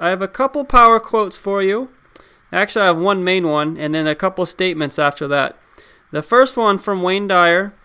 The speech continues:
and it's gonna relate to our talk today. And, uh, it goes like this.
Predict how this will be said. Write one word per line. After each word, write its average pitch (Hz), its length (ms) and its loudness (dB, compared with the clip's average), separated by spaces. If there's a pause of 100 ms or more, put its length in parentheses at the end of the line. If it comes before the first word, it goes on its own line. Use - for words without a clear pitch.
(340)
and 156 160 -2
it's 165 140 -4
gonna 185 220 0
relate 170 500 2
to 175 360 0
our 156 160 6
talk 180 400 -2
today. 185 460 -2 (540)
And, 147 400 -4
uh, 143 420 4
it 170 120 -2
goes 202 280 0
like 185 200 0
this. 185 500 -4